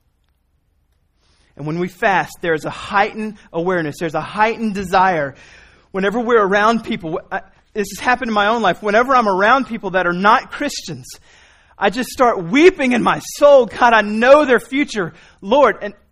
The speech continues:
we don't pray for opportunities anymore. Because if we look around, we talked about this in our small group this past Thursday, we have opportunities all over the place. Instead, we pray for boldness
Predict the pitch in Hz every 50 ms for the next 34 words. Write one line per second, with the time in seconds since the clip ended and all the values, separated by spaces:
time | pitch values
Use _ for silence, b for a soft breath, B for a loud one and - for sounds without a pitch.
0 | _ _ _ _ _ 196 214 180 277 277 262 208 - - 247 233 233 233 - 214
1 | 180 226 220 - 165 - 196 175 165 147 127 123 117 123 139 127 120 117 117 117
2 | 117 120 _ _ b b b b 180 - 208 175 151 165 - 196 185 175 202 196
3 | - 196 180 185 185 170 156 143 135 147 151 151 - 190 170 - 180 170 170 165
4 | - 175 156 151 - 190 175 165 165 135 151 143 - 170 156 151 - 170 156 139
5 | 135 143 123 - b b b b b b b - 220 240 214 226 214 202 170 185
6 | 170 - 180 170 - 190 202 185 180 165 151 139 131 127 - b b b b b
7 | b b - 185 180 185 196 196 180 170 190 202 180 175 156 143 - 160 143 127
8 | 110 - - - - - - - _ _ _ _ _ _ _ _ - 170 156 -
9 | - 247 247 247 - 185 196 190 - - 190 170 165 - - 160 147 131 127 -
10 | 208 214 233 262 254 185 175 156 143 135